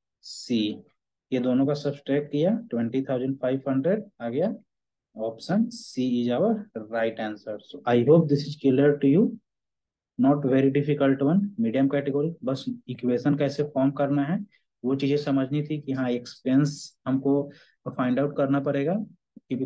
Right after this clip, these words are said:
collection we already know, क्या sixteen hundred per month, per, uh,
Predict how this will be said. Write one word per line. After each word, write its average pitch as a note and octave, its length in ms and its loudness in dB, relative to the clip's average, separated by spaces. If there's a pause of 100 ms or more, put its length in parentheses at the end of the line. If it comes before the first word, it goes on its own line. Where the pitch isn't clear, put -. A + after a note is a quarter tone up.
collection C3 520 0
we C#3+ 140 2 (160)
already C3 480 0
know, C3 180 -2 (360)
क्या B2+ 140 -2 (120)
sixteen C3+ 440 2
hundred C3+ 300 2 (120)
per C3 100 2 (120)
month, C3 200 -2 (300)
per, C3 160 2 (320)
uh, B2+ 80 -2